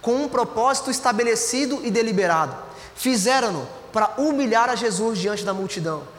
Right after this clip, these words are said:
e para que Jesus fosse contado entre ladrões.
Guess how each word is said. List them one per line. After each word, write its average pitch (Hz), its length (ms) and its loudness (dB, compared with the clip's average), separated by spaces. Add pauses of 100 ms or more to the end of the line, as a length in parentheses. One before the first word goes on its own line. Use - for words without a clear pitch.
(160)
e 175 80 -4
para 208 240 0
que 208 140 -6
Jesus 202 460 -2
fosse 196 280 -6
contado 175 680 -2 (240)
entre 160 440 -6 (120)
ladrões. 131 600 -8